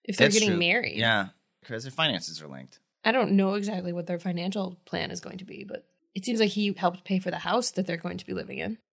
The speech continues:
Speaker 2: Yeah. So, Stace, do you think this is a good episode of Gilmore Girls?
Speaker 1: I do. I enjoyed it. I mean, it's not a particularly, like, memorable, "Oh, that's the one where that shit went down."
Speaker 2: Yeah.
Speaker 1: I mean, it's kinda big. We met Anna.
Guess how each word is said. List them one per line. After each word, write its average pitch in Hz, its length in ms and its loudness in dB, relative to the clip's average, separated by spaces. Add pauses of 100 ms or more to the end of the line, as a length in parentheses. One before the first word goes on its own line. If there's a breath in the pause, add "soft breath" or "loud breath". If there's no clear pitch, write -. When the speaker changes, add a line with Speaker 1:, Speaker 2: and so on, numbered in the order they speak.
(120)
Speaker 2:
Yeah. 87 280 -2 (920)
So, - 140 -2
Stace, 101 400 0
do - 80 -10
you 87 60 -6
think 98 140 -6
this 82 80 -12
is 82 80 -10
a 90 40 -10
good 87 140 -4
episode 92 300 -4
of 90 60 -12
Gilmore 98 260 -6
Girls? 117 280 -8 (220)
Speaker 1:
I 403 160 4
do. 202 360 2 (340)
I 302 60 -4
enjoyed 214 340 -2
it. 185 140 -10
I 269 40 -4
mean, 311 140 2
it's 349 180 0
not 392 320 -4
a 269 160 4
particularly, 262 680 0
like, 175 240 0
memorable, 185 600 -2
"Oh, 208 160 2
that's 202 240 2
the 247 140 0
one 247 200 0
where 196 120 4
that 269 180 2
shit - 220 -2
went - 220 -8
down." - 400 -4 (300)
Speaker 2:
Yeah. 82 240 -4 (380)
Speaker 1:
I 233 60 0
mean, 240 160 2
it's - 340 -6
kinda 494 240 4
big. 180 240 2
We 214 100 -2
met 208 220 -2
Anna. 185 400 -2